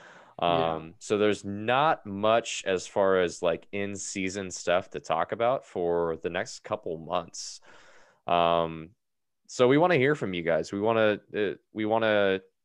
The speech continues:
Speaker 2: interact with our listeners and wanna hear what you guys want to hear. Um, so obviously there's gonna be plenty of off-season stuff when it pertains to football, both Huskies and Seahawks, that Sam and I will do spot few episodes on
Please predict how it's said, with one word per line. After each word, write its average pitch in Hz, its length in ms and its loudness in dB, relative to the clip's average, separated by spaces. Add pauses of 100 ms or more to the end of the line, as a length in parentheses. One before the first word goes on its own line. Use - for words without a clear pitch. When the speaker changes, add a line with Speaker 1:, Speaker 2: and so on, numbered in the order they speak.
(160)
Speaker 2:
interact 110 360 2
with - 140 -4
our 92 120 4
listeners 113 540 -2
and 87 340 -8
wanna 98 280 2
hear 104 260 -4
what 98 180 -2
you 101 140 -2
guys 92 320 2
want 90 220 -4
to - 60 -16
hear. 85 400 -8 (600)
Um, 85 640 0
so 101 720 4
obviously 113 340 2
there's 104 160 2
gonna 104 140 -6
be 95 180 -2
plenty 123 320 -2
of 101 100 2
off-season 90 680 0
stuff - 580 -2
when 92 140 -6
it - 80 -8
pertains 87 340 -6
to - 80 -20
football, 87 380 0
both 85 220 -4
Huskies 82 420 -4
and 82 180 -8
Seahawks, 82 720 -4
that 82 320 -2
Sam 82 280 -8
and 82 120 -4
I 82 80 0
will 82 460 -6 (440)
do 92 140 -6
spot 90 420 0
few 87 220 -2
episodes 85 500 -2
on 85 520 -4